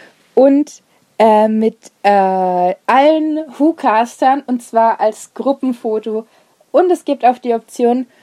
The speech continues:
ein Gruppenfoto mit allen Gastcastern zu machen, denn wenn sie für das Live-Panel, für den Live-Who-Cast eh schon da sind, kann man gleich nochmal ein Fotoshooting machen. Es wird ein Tätowierer vor Ort sein,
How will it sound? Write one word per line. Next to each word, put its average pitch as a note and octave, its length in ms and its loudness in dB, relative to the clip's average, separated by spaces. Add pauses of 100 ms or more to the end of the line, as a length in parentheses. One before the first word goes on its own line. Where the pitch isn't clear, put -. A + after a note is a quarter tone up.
(180)
ein C#4 100 2
Gruppenfoto C#4 640 -2
mit G#3+ 220 -4
allen C4 340 0
Gastcastern A3+ 960 -2
zu A3+ 140 -10
machen, G#3 400 -4
denn G3+ 340 -2 (300)
wenn C4 180 2
sie C#4 100 -2
für A3+ 120 -4
das G#3 180 -2
Live-Panel, A3 720 -2
für - 100 -4
den G3+ 140 -2
Live-Who-Cast G#3 640 -4
eh A3 120 0
schon G3+ 240 -4
da F#3 180 2
sind, G3+ 320 -8
kann C#4+ 140 0
man B3 200 2
gleich F#3+ 240 -2
nochmal F#3+ 280 -6
ein F#3 100 -6
Fotoshooting F#3 720 -2
machen. F3 340 -12 (840)
Es B3 220 -2
wird E4+ 220 0
ein A#3+ 120 2
Tätowierer B3+ 600 2
vor B3 200 -6
Ort G#3 260 -2
sein, A3 380 0